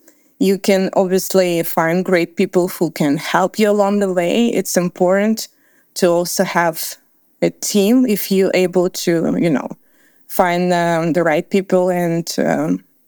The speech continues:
um, recruit those talents. But still, you have to rely on yourself in the first place. So, um, no matter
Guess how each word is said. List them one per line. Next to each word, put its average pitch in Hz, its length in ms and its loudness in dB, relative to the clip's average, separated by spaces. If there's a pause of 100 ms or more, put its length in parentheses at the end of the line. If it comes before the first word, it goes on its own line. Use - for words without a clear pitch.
(640)
um, 180 460 0
recruit 185 480 0
those 170 560 -2
talents. 196 640 0 (420)
But 165 280 0
still, - 540 -2
you 175 580 0 (400)
have 202 260 0
to 220 120 0
rely 185 320 2
on 190 200 -2
yourself 175 640 -2 (420)
in 202 100 0
the - 80 0
first - 400 -2
place. 262 360 0
So, 160 680 0
um, 165 500 -2
no 180 120 0
matter 170 540 0